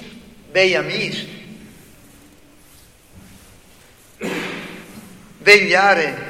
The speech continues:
con chi vai, chi frequenti, le persone che sono vicino a te,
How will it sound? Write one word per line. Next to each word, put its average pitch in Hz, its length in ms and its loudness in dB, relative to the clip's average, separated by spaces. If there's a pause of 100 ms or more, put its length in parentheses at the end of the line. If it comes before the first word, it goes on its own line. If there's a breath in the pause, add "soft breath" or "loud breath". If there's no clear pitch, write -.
(2000)
con 202 200 0
chi 196 180 2
vai, 175 360 8 (680)
chi 208 140 -4
frequenti, 180 640 0 (2250)
le 185 120 -6
persone 202 420 4
che 196 100 0
sono 190 240 0
vicino 165 380 0
a 147 80 0
te, 151 260 -4